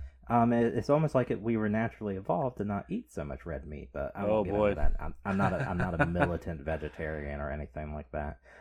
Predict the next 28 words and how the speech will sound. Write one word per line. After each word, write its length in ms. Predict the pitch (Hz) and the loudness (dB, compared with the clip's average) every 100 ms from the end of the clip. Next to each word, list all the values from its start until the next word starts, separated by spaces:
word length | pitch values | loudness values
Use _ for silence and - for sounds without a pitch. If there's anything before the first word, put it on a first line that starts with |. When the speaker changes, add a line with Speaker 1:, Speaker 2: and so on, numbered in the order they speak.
| - - | -20 -2
Speaker 1:
Um, 400 | 101 101 98 90 - - - - _ _ _ _ | 2 2 2 -2 -8 -20 -20 -20 _ _ _ _
Speaker 2:
So 100 | 180 | 6
I, 180 | 196 - | 8 6
Speaker 1:
but 100 | - | 8
Speaker 2:
I 40 | 196 | 8
Speaker 1:
the, 220 | - - | 8 0
the 20 | |
point 360 | 139 - 214 190 | 2 10 12 12
is, 240 | 170 127 110 | 12 10 10
basically, 760 | 135 139 135 131 117 107 104 - - | 6 8 6 6 6 4 0 -6 4
our, 180 | 123 117 | 6 6
our, 120 | 113 110 | 6 2
t-, 200 | - 151 - | 0 -4 2
our 140 | 120 | 2
tastes, 440 | 113 - 170 - - _ _ _ - _ - | 2 2 0 0 -8 _ _ _ -20 _ -4
our 120 | 117 | 0
tastes 320 | 147 151 147 | 4 2 4
are 180 | 113 - - | 2 2 0
kind 180 | 123 | 2
of 80 | 110 | 2
defined 640 | 90 - - 101 98 92 85 | 0 -2 0 4 6 4 2
by 160 | 85 | 0
the 120 | 85 | 0
environment 520 | 87 80 82 82 80 69 | -2 0 -2 -2 -4 -6
you 80 | 78 | -4
grow 280 | 78 76 69 | -2 0 -2
up 200 | 69 - | -4 -6
in. 140 | 53 | -10